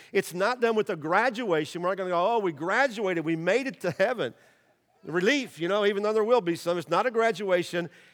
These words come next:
It's not an installation. It's not an inauguration. It's gonna be done with a wedding. Isn't that cool?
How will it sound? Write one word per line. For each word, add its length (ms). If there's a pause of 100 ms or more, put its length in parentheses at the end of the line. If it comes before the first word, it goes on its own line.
It's 200
not 160
an 140
installation. 920
It's 220
not 220
an 80
inauguration. 1200 (220)
It's 180
gonna 180
be 160
done 460
with 160
a 60
wedding. 460 (800)
Isn't 220
that 240
cool? 440